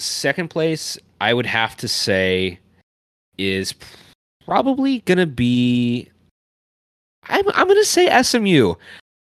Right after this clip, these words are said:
I think a lot of people might find that kinda spicy there, but, um, I think they're returning so many players. They're returning Tanner Mordecai. They're returning a lot of their receiving core.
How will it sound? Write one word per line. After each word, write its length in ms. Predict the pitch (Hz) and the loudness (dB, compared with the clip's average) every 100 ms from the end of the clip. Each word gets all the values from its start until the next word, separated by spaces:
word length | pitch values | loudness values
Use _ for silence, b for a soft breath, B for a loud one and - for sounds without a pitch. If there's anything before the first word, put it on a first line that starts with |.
| - | -4
I 160 | 156 165 | 2 2
think 160 | 233 226 | 2 -2
a 60 | |
lot 200 | 185 165 | 2 2
of 80 | 180 | 2
people 220 | 185 190 | -4 -4
might 240 | 165 156 160 | -2 -4 -4
find 240 | 139 135 | -4 -2
that 140 | 143 | -4
kinda 200 | - 139 | -4 -8
spicy 480 | 135 - 82 87 92 | -8 -6 -6 -6 -10
there, 280 | 82 82 87 | -10 -10 -12
but, 280 | 82 85 - _ 101 | -12 -14 -14 _ -6
um, 500 | 104 90 80 76 - _ _ _ | -4 -4 -8 -18 -20 _ _ _
I 120 | - 170 | -2 -2
think 260 | 262 247 | -2 0
they're 80 | 208 | 2
returning 720 | 147 - - - 117 143 90 | 2 0 -4 -2 -2 -2 -4
so 300 | - - 101 | -6 -6 -4
many 160 | 117 104 | -6 -8
players. 600 | - 85 95 110 120 - B B _ _ | -8 -6 0 0 -2 -6 B B _ _
They're 160 | - 110 | -2 0
returning 400 | 110 143 151 160 | 0 0 0 0
Tanner 260 | 143 139 135 | 2 2 2
Mordecai. 640 | 92 90 - 78 78 82 | 2 0 -2 -4 -2 -4
They're 100 | 80 | -4
returning 380 | 82 - 107 113 | -8 -6 -4 -2
a 60 | |
lot 180 | 104 101 | 0 0
of 80 | 104 | 0
their 140 | 101 | -2
receiving 560 | 90 - - 110 107 98 | -4 -6 -2 -2 0 -4
core. 440 | - 90 87 85 | -4 -2 0 -2